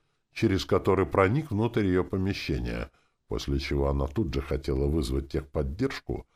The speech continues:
чтобы те срочно замуровали и этот проход, ну или хотя бы его уплотнили. Все-таки допускать подобных сюрпризов в будущем она бы не хотела.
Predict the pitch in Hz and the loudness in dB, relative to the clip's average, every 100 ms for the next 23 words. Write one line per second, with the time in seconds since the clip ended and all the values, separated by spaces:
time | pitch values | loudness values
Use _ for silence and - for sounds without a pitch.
0 | _ _ - 69 71 73 76 - 127 147 | _ _ -6 -4 -2 -2 -2 0 0 0
1 | 127 87 92 92 92 95 113 123 127 123 | 0 0 2 2 4 6 6 4 4 4
2 | 78 - 69 73 69 - - - _ - | 2 -2 -6 -4 -4 -4 -8 -10 _ -4
3 | 123 - 123 101 - 92 104 87 92 92 | -2 0 2 2 2 2 4 4 4 4
4 | 87 80 117 - 87 58 57 - _ _ | 2 2 2 2 -2 -2 -4 -8 _ _
5 | _ - - 73 73 78 73 73 71 - | _ -10 -4 -2 -2 -2 -2 -2 -4 -6
6 | - - - 73 67 55 58 - 71 65 | -2 -4 -2 -2 -2 -4 -6 -6 -6 -4
7 | - 73 67 71 82 147 101 - 55 64 | -2 -4 -2 -2 -2 -2 -4 -6 -4 -2
8 | 73 78 80 87 95 - 127 - 62 - | -2 -2 -2 -4 -6 -4 -6 -4 -6 -6